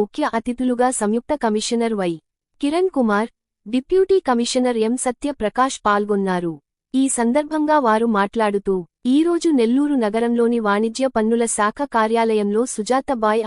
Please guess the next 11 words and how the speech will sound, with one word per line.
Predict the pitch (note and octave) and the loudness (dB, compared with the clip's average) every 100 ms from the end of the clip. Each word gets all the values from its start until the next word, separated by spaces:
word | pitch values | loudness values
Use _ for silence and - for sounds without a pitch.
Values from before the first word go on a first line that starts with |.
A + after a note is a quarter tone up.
| G#3 | -2
ఆధ్వర్యంలో | G#3 A3+ A3+ A3 A3+ A#3 | -2 -2 0 0 2 0
మెగా | F#3+ G#3 C#4 | 0 0 0
రక్తదాన | A#3+ - B3 A#3 A3+ - | -2 -2 0 0 0 -2
శిబిరం | G3+ A3+ B3+ C4+ G#3+ | -2 0 0 0 0
కార్యక్రమాన్ని | G3+ A#3 - A#3 A3 G#3+ A3+ G3 G3+ | 0 0 0 0 0 0 -2 0 0
ఏర్పాటు | G#3 C4 C4 C4 - | 2 -2 -2 -4 2
చేయడం | G#3+ G#3+ A#3 A#3 | 2 2 -2 -2
చాలా | G#3 G3+ A#3+ - | -2 0 0 0
సంతోషకరంగా | G3+ A3+ C4+ C#4 B3+ A#3+ A3+ A#3+ A3 | -2 0 -2 -4 -2 -2 2 2 2
ఉందని | G3+ G#3+ A3+ | 0 -2 0
తెలిపారు. | G#3 G3+ G3+ F#3 E3+ | -2 0 -2 -2 -4